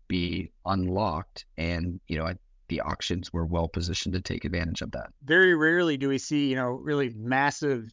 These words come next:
Speaker 2: disruptors to the, the status quo. And it seems like, you know, being in that position ten years ago, you were really at the forefront of it. So, you know, how, how have you seen the auction service line and really the, the evolution of the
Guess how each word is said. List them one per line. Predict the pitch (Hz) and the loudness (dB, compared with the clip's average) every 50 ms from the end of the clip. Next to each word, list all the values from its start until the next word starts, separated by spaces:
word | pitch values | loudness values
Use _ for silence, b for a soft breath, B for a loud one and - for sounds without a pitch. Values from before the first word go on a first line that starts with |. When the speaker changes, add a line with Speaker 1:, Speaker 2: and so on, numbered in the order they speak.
| _ _ - | _ _ -4
Speaker 2:
disruptors | 127 143 143 - - 131 131 135 143 - - 135 123 120 117 113 - - | 0 0 0 2 2 2 4 4 2 2 0 0 0 0 0 -2 -4 -6
to | - 127 117 | -6 -4 -2
the, | 117 113 110 131 | -2 -2 -2 -4
the | 131 127 | -4 -6
status | - - 147 131 131 131 120 - | -2 2 4 4 4 4 2 0
quo. | - - 131 127 143 147 131 | -4 -2 0 2 4 4 4
And | 123 117 | 2 0
it | 113 113 | -2 -2
seems | - 135 127 127 127 117 - | -2 0 2 2 2 2 2
like, | 131 120 117 113 110 - b b b b b b b b b b b | 2 2 2 2 0 -4 b b b b b b b b b b b
you | - 135 | -4 -2
know, | 123 117 113 117 113 117 - _ _ 135 123 | 0 0 0 0 -2 -6 -12 _ _ -8 -2
being | 117 135 139 139 135 135 | 2 4 4 4 4 4
in | 131 | 4
that | 127 127 131 131 - _ _ _ _ _ _ _ - | 4 2 2 0 -2 _ _ _ _ _ _ _ -14
position | - 123 117 139 143 - 147 131 127 | -6 2 4 4 4 4 2 0 2
ten | 120 135 135 127 | 2 2 2 2
years | 123 123 143 160 151 | 4 4 4 4 4
ago, | 156 117 120 117 117 117 | 2 2 2 2 2 2
you | 117 123 131 | 2 2 2
were | 135 127 | 2 4
really | 123 139 139 139 131 123 | 4 4 4 4 4 2
at | 117 - | 0 0
the | 113 98 | -4 -4
forefront | - - 123 135 165 156 - - 98 87 85 82 - | -4 0 2 2 2 2 0 -2 -6 -6 -6 -6 -6
of | 92 87 87 | -6 -6 -6
it. | 87 82 85 - | -6 -8 -8 -8
So, | - - 127 120 123 117 117 b b b b b b _ | -6 -2 0 2 2 2 0 b b b b b b _
you | - 139 | -2 0
know, | 143 139 | 2 2
how, | - - 170 - | 2 0 -2 -4
how | - - 190 202 226 | 0 4 6 6 6
have | 226 196 | 6 6
you | 196 202 190 | 4 2 2
seen | 180 - - 180 175 175 170 165 160 156 156 160 - - | 0 0 2 2 4 4 4 2 2 0 -2 -4 -6 -6
the | 143 139 139 135 131 127 131 123 - _ _ _ _ _ _ | -2 0 2 2 2 2 0 -2 -6 _ _ _ _ _ _
auction | - 143 151 151 - - 165 151 139 | 2 4 4 4 2 0 0 0 0
service | 123 - 156 151 151 139 139 131 - - | 0 2 2 4 4 4 2 0 -2 -2
line | 135 139 139 139 139 139 139 139 139 135 | 0 2 4 4 4 2 2 0 0 0
and | 131 127 117 117 117 113 113 117 131 - - | 0 0 0 -2 -2 -2 -2 -2 -4 -4 0
really | 131 143 147 143 139 131 | 2 4 6 6 6 4
the, | 117 127 123 123 - | 4 2 0 0 0
the | 143 139 147 156 | 0 2 2 4
evolution | 165 160 170 151 160 170 170 - - 147 | 4 4 4 4 4 4 4 4 2 2
of | 139 135 120 113 | 4 2 2 2
the | 127 123 120 120 117 113 113 110 110 113 - | 0 2 2 2 0 0 -2 -2 -4 -6 -10